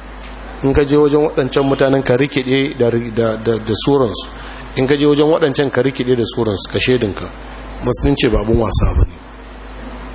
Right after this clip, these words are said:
Fa inna dinallahi wahidun.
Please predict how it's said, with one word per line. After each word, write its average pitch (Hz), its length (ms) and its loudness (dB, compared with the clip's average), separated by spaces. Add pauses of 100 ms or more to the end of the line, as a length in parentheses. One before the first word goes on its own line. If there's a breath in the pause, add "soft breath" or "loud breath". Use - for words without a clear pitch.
(680)
Fa - 140 -2 (120)
inna 202 380 6
dinallahi 139 960 2
wahidun. 113 640 0